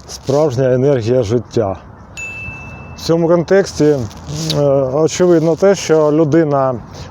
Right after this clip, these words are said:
повинна для свого і фізичного, і ментального здоров'я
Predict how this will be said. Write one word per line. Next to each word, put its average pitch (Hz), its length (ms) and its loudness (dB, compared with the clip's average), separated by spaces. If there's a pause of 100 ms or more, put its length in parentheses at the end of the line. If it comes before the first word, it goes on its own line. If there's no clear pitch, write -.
повинна 156 460 2
для 147 340 2
свого 151 560 0
і 160 200 2
фізичного, 156 760 0
і 175 160 4
ментального 156 580 0
здоров'я 160 600 2